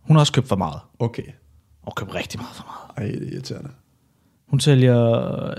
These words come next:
Speaker 1: de der små firkantede dåsemad til katte. Poser med då-, altså hun har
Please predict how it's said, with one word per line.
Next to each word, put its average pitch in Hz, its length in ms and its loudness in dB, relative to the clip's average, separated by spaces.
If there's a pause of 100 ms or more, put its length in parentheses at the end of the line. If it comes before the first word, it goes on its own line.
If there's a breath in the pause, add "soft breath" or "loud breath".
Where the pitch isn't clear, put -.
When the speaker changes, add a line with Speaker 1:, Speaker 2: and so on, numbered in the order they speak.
(480)
Speaker 1:
de 160 60 0
der 151 120 4
små 190 240 4
firkantede 135 560 4
dåsemad 127 520 4
til - 120 -14
katte. 175 260 0 (1300)
Poser 226 360 2
med 185 120 0
då-, 175 180 2
altså 143 160 -2
hun 156 160 4
har 143 140 2